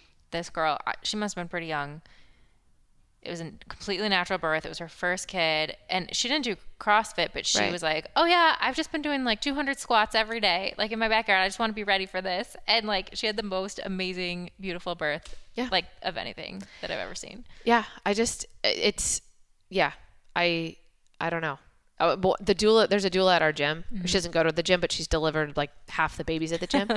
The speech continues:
Speaker 1: <laughs>
Speaker 2: And she's like, "Oh, you CrossFit moms, you get back to the hospital quick. Those babies
Speaker 1: <laughs> Yeah.
Speaker 2: are coming quick."
Speaker 1: Yeah.
Speaker 2: Um, yeah. So th-, anyways, that was funny.
Speaker 1: That's cool.
Speaker 2: Um,
Speaker 1: Okay. So back to,
Speaker 2: yeah.
Speaker 1: you have in-person meeting, you give
Speaker 2: Yep.
Speaker 1: them some
Speaker 2: So
Speaker 1: resources.
Speaker 2: send them the resources in the reply email, schedule a meeting.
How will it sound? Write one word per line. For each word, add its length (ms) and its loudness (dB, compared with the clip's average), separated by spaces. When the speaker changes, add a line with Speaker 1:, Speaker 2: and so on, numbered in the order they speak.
Speaker 1:
<laughs> 200 -10
Speaker 2:
And 120 -4
she's 120 -2
like, 180 -6
"Oh, 240 2
you 120 0
CrossFit 440 2
moms, 240 -2
you 60 -6
get 80 -2
back 80 2
to 60 -6
the 40 -4
hospital 340 0
quick. 340 -6
Those 120 4
babies 120 6
Speaker 1:
<laughs> 40 6
Yeah. 80 6
Speaker 2:
are 40 6
coming 240 4
quick." 300 4
Speaker 1:
Yeah. 340 2
Speaker 2:
Um, 560 4
yeah. 220 4
So 180 6
th-, 100 2
anyways, 280 2
that 80 4
was 120 2
funny. 240 -8
Speaker 1:
That's 220 -4
cool. 120 2
Speaker 2:
Um, 280 6
Speaker 1:
Okay. 160 4
So 100 -2
back 220 2
to, 140 -2
Speaker 2:
yeah. 300 4
Speaker 1:
you 200 -4
have 320 0
in-person 360 -2
meeting, 260 -4
you 80 -6
give 340 -2
Speaker 2:
Yep. 180 4
Speaker 1:
them 160 0
some 140 -4
Speaker 2:
So 20 -6
Speaker 1:
resources. 420 2
Speaker 2:
send 160 4
them 80 -2
the 80 6
resources 420 6
in 60 -4
the 80 2
reply 300 6
email, 340 2
schedule 380 2
a 40 -2
meeting. 420 -2